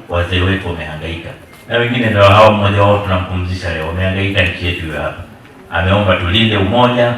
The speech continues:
amani na mshikamano. Ameomba tukwepe kubaguana. Na hayo aliyotuambia Baba Padre, kusema ukweli, kama kila mtu akiyafuata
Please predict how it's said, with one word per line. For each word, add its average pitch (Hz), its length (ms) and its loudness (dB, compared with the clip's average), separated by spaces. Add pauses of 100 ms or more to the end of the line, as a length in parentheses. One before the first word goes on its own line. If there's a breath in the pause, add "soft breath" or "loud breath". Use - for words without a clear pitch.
(120)
amani 98 380 2
na 95 100 -2
mshikamano. 76 520 -10 (800)
Ameomba 101 540 2
tukwepe 110 680 2
kubaguana. 85 1000 -2 (1800)
Na 113 120 2
hayo 147 260 6
aliyotuambia 120 640 4
Baba 101 240 2
Padre, 92 340 0
kusema 117 420 0
ukweli, 98 480 -2
kama 127 220 4
kila - 340 2
mtu 139 220 2
akiyafuata - 560 -2